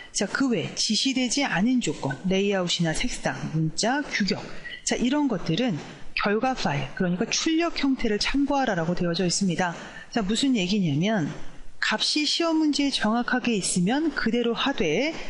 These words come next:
시험 문제에 정확한 지문이 없다. 자, 이럴 경우에는 여러분들이 보고 있는 시험지와 최대한 비슷하게 라는 말입니다.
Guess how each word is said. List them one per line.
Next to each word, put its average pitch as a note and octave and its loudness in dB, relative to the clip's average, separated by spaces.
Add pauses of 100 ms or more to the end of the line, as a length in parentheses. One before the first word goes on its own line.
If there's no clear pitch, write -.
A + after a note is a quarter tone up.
(140)
시험 E4 0
문제에 G#3 2
정확한 B3+ 0
지문이 G3 2
없다. F#3+ -2
자, - 0
이럴 G#3+ 2
경우에는 F#3+ 2 (400)
여러분들이 B3+ 2
보고 G#3 0
있는 G#3+ 2
시험지와 F3+ 2
최대한 A#3+ 0
비슷하게 B3 0
라는 F3 2
말입니다. D#3 0